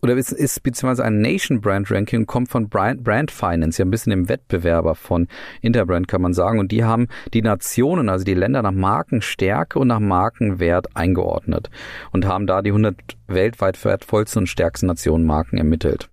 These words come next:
Und auch da so ein paar Highlights. Es ist nämlich so, dass die Schweiz Deutschland jetzt als stärkste Nationenmarke dieses Jahr ablöst. Warum, kommen wir gleich dazu. Und auf den Plätzen zwei und drei, drei folgen Kanada und die Niederlande. Deutschland landet nur auf Rang fünf, nachdem sie, wie gesagt, die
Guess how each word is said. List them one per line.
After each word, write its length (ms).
Und 60
auch 80
da 180
so 100
ein 60
paar 160
Highlights. 400
Es 80
ist 60
nämlich 200
so, 160
dass 200
die 100
Schweiz 500
Deutschland 460
jetzt 140
als 160
stärkste 380
Nationenmarke 920
dieses 400
Jahr 200
ablöst. 480
Warum, 240
kommen 180
wir 80
gleich 240
dazu. 460
Und 60
auf 100
den 140
Plätzen 320
zwei 220
und 100
drei, 200
drei 300
folgen 360
Kanada 420
und 200
die 60
Niederlande. 600
Deutschland 340
landet 320
nur 380
auf 160
Rang 180
fünf, 260
nachdem 320
sie, 100
wie 40
gesagt, 320
die 180